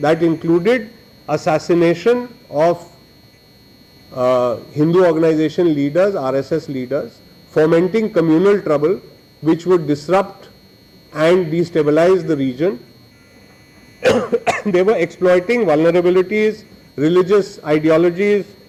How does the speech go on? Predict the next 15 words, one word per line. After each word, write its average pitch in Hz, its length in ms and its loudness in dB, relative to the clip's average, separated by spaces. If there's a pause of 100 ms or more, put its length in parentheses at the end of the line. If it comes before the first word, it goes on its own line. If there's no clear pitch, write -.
sentiments, 185 680 0
and 156 140 0
fault 139 320 -2
lines 185 440 0 (760)
to 175 100 -4
create 202 420 0
a 202 60 0
network 180 560 0
that 170 200 -4
would 175 180 -4
be 170 100 -6
capable 180 640 0
of 165 300 -6
creating 151 480 0
chaos. 123 360 -2